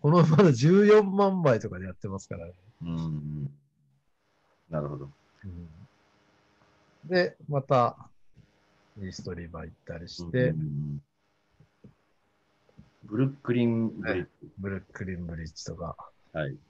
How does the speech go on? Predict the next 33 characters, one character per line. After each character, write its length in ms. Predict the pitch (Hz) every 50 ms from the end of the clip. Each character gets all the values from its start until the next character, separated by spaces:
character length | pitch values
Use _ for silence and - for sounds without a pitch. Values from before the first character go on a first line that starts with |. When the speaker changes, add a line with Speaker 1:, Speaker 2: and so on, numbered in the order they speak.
| _ _ -
Speaker 1:
あ、 100 | 139 180
で、 180 | 208 202 190
結 220 | 196 - - - - 202 - - _
局 280 | _ 214 202 220 214 -
こ 200 | - - 202 202
う 80 | 196 196
い 80 | 196
う 80 | 190 180
街 340 | 180 185 180 180 - 185 175
を 300 | 151 127 113 104 - -
ま 160 | 107 123 123 117
た 140 | 127 117
ね、 280 | 123 131 135 127 117 - - - _ _ _ _ _ _
は-、 240 | - - 104 107 107 107
入 300 | - - - 127 127 127
り 100 | 131 127
込 220 | - 139 135 123
ん 40 | 117
で、 300 | 110 104 98 95 - - _ _ _ _ 92
Speaker 2:
う 40 | 87
ん。 340 | 85 82 78 76 73 73 - _ _ _ _ _ _ _ _ _ _ _ _ _ _ _
Speaker 1:
味 200 | 101 101 120 175
仙 280 | 160 - 240 226 233 233
ラ 160 | 233 226 226
ー 20 |
メ 120 | 208 165 123
ン 40 | 101
が 80 | 92
あ 60 | 95
っ 60 | 90 - _
た 80 | -
の 120 | 80 78 78
ね。 100 | 78